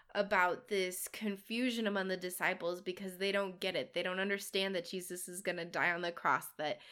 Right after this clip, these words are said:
they, and they wanna be these amazing leaders, and they think that just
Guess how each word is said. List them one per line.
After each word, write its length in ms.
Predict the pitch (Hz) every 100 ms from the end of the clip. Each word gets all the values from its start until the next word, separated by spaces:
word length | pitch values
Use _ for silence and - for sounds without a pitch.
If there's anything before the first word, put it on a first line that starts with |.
| - -
they, 340 | 202 196 185 -
and 200 | 196 190
they 100 | 185
wanna 300 | 190 190 185
be 380 | 185 202 208
these 240 | 202 202 190
amazing 760 | 185 185 185 180 180 175 160
leaders, 520 | 185 202 190 190 185
and 180 | 185 180
they 120 | 180
think 360 | 185 226 214 208
that 300 | 180 175 -
just 340 | - 185 -